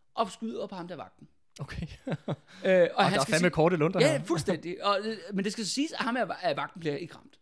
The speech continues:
Speaker 2: Nej.
Speaker 1: Men det, der så sker, er, at jeg ved ikke, hvad fanden der er foregået inde på den kaserne, men jeg tror sgu, alle de der soldater, der, danske soldater, var derinde værnepligtige, de har åbenbart alle sammen sovet med tøjet på. For de kommer i hvert fald væltende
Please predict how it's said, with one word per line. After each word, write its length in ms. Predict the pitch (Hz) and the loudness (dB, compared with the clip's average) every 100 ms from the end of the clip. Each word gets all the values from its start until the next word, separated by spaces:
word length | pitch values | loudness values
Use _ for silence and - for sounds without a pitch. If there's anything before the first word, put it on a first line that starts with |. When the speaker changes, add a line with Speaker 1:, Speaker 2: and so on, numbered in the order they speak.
| _ | _
Speaker 2:
Nej. 140 | 123 - _ | -12 -12 _
Speaker 1:
Men 120 | 175 | -10
det, 180 | - 311 | -6 -8
der 60 | 339 | -6
så 160 | - | -8
sker, 280 | 180 - 196 - | -8 -6 -6 -6
er, 180 | 127 - - | -8 -8 -10
at 80 | 156 | -2
jeg 80 | 240 | -2
ved 180 | 359 240 | 0 -4
ikke, 120 | 226 | -4
hvad 100 | 208 | -6
fanden 260 | - 190 240 | -6 -6 -6
der 60 | |
er 40 | 175 | -6
foregået 340 | 165 190 175 | -6 -2 -4
inde 120 | 160 | -4
på 40 | 151 | -10
den 60 | |
kaserne, 360 | 151 - 120 135 | -12 -12 -10 -10
men 100 | 185 | -8
jeg 80 | 196 | -6
tror 160 | 269 262 | -6 -8
sgu, 180 | - | -8
alle 240 | 196 190 269 | -4 -2 -2
de 120 | 247 | -6
der 160 | 233 - | -6 -6
soldater, 380 | - 160 170 170 | -8 -6 -6 -6
der, 140 | 175 | -8
danske 260 | 147 160 - | -6 -8 -8
soldater, 280 | 156 151 143 | -10 -8 -8
var 80 | |
derinde 200 | 131 127 | -8 -8
værnepligtige, 400 | 131 143 151 147 156 | -8 -8 -10 -14 -8
de 100 | 320 | -8
har 180 | 247 - | -8 -8
åbenbart 240 | 180 185 151 | -6 -4 -6
alle 120 | 196 | -8
sammen 140 | 196 175 | -12 -12
sovet 220 | 151 151 | -10 -8
med 80 | 170 | -8
tøjet 200 | 139 - | -10 -10
på. 220 | - 175 _ _ _ _ _ _ - | -12 -14 _ _ _ _ _ _ -4
For 80 | |
de 80 | 190 | -4
kommer 180 | 302 262 | -2 -2
i 20 | |
hvert 140 | 190 190 | -2 -4
fald 120 | 175 | -4
væltende 340 | 165 214 254 | -4 -4 -8